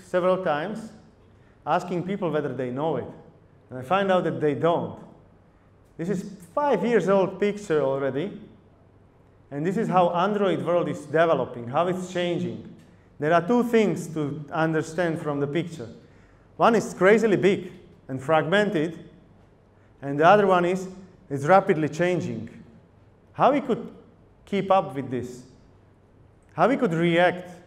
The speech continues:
on that change and on that amount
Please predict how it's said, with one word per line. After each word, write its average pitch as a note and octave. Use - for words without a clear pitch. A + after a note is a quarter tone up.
on C#3+
that F3
change F#3+
and D3
on E3
that E3+
amount F#3